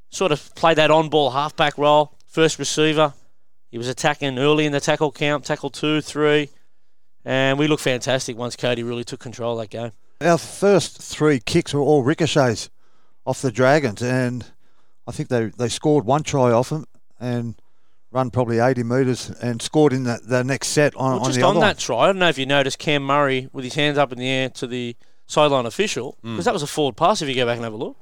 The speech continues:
Speaker 2: Oh,
Speaker 1: It was
Speaker 2: is
Speaker 1: about
Speaker 2: that
Speaker 1: a
Speaker 2: what
Speaker 1: half
Speaker 2: you're
Speaker 1: a
Speaker 2: saying?
Speaker 1: metre to a metre forward.
Speaker 2: Okay.
Speaker 1: The Dufty, uh, I think it was Corey Norman to Dufty. Go and have a look at that.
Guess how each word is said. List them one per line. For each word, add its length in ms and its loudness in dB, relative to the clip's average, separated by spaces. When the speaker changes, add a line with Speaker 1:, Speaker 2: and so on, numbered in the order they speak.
Speaker 2:
Oh, 20 -4
Speaker 1:
It 160 0
was 80 4
Speaker 2:
is 40 4
Speaker 1:
about 120 6
Speaker 2:
that 80 6
Speaker 1:
a 40 0
Speaker 2:
what 100 6
Speaker 1:
half 80 6
Speaker 2:
you're 100 0
Speaker 1:
a 20 0
Speaker 2:
saying? 120 4
Speaker 1:
metre 160 4
to 140 0
a 40 0
metre 200 4
forward. 380 -2
Speaker 2:
Okay. 340 -4
Speaker 1:
The 60 -4
Dufty, 400 -2
uh, 220 4
I 300 -8
think 80 -2
it 20 2
was 120 0
Corey 260 4
Norman 240 4
to 80 -4
Dufty. 320 0
Go 180 4
and 80 4
have 80 4
a 40 2
look 120 0
at 120 -4
that. 200 -4